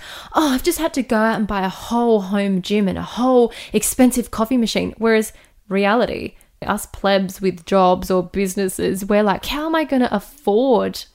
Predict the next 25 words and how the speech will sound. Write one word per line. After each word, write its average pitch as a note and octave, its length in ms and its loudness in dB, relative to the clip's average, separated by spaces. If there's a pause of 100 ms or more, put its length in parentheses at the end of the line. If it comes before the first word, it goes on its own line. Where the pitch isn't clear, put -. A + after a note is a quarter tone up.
(120)
an G3+ 160 -2
instant G#3+ 440 -4
coffee?" - 460 -12 (200)
There B3 140 2
has C4 240 -2
been D#4+ 180 -2
a G#3+ 40 2
discussion F#3 600 -4
around F#3 800 -2
wealth F#3+ 580 -4 (340)
and G3 280 0
how G3 240 -4
different G#3+ 400 -2
people F#3+ 360 -2
are F#3+ 60 2
actually - 380 -2
dealing F#3+ 500 -2
with F#3 240 0
self-isolation. F#3+ 960 -2
I G3 80 0
did A3+ 240 -4
read C4+ 140 -2
an C#4+ 160 -6
article F#3 440 -4
today G3 520 -4